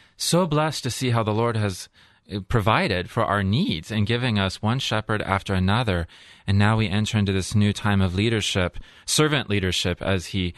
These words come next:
likes to call it, Bishop Robert Brennan. So with such, uh, joy and gratitude,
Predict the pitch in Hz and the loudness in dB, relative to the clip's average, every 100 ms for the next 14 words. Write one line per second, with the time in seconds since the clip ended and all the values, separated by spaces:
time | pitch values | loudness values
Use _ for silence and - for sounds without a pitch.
0 | - 95 98 - 95 101 92 87 90 - | -10 -4 -2 -2 -4 0 2 0 -2 -4
1 | - 98 113 113 - 104 101 92 113 104 | -2 0 0 0 0 2 2 0 -2 -2
2 | - - - - 117 151 143 - - 107 | -4 -20 -8 -2 -2 0 -4 -6 -2 0
3 | 101 90 107 110 139 139 95 95 98 120 | 0 0 0 2 0 -2 -2 0 0 0
4 | 143 - 98 87 85 | -2 -4 -2 -2 -2